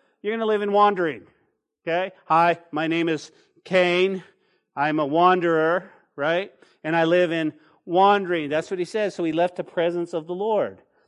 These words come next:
Okay? But he doesn't stay in Nod, right? You guys remember that? But Cain, he, what does he do? He builds a city, and he actually names it after his firstborn named Enoch. So it's a city of Enoch. So he doesn't stay in Nod. He says, "I'm not gonna stay in Nod.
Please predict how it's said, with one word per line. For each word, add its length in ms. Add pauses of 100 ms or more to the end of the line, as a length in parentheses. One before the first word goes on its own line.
(140)
Okay? 180
But 240
he 120
doesn't 340
stay 380
in 140
Nod, 320
right? 320
You 80
guys 180
remember 280
that? 260 (540)
But 180
Cain, 560
he, 300
what 160
does 100
he 80
do? 180
He 140
builds 400
a 60
city, 500
and 100
he 80
actually 440
names 400
it 120
after 340
his 200
firstborn 580
named 280
Enoch. 580 (500)
So 180
it's 140
a 60
city 400
of 160
Enoch. 440
So 120
he 80
doesn't 320
stay 320
in 140
Nod. 320
He 120
says, 240
"I'm 200
not 100
gonna 160
stay 240
in 140
Nod. 340